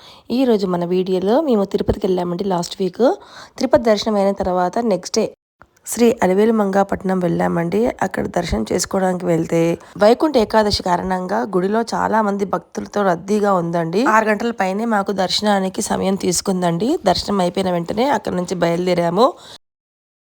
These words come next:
వైకుంఠ ఏకాదశి సందర్భంగా మనకు దర్శనాలు చాలా లేటుగా అయ్యాయి. ఈ ట్రిప్‌లో మాత్రం మాకు అన్ని దర్శనాలు చాలా లేటుగానే అయ్యాయని చెప్పాలండి. అక్కడ నుండి బయలుదేరి గోవిందరాజుల టెంపుల్ కని బయలుదేరాము.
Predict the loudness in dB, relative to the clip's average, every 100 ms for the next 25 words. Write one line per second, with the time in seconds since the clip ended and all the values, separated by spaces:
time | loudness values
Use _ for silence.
0 | _ _ _ _ 2 4 4 2 2 2
1 | 2 2 0 -2 -2 -2 -2 -2 -2 -2
2 | -2 -2 -4 -4 -4 -4 -6 -4 -4 -6
3 | -4 -4 -4 -6 -4 -4 -4 -4 -2 -2
4 | -2 -6 -20 -20 _ -2 -2 0 -2 0
5 | -2 -2 -2 -4 -2 -2 -2 0 0 -2
6 | -4 -2 -2 -4 -4 -4 -2 -2 -2 -4
7 | -8 -6 -4 -4 -4 -6 -6 -10 -8 -4
8 | -2 -2 -2 -2 -2 -2 -2 -4 -6 -14
9 | -20 _ 2 4 4 4 4 2 -2 -6
10 | -4 -6 -4 -2 -2 -2 -4 -4 -2 -2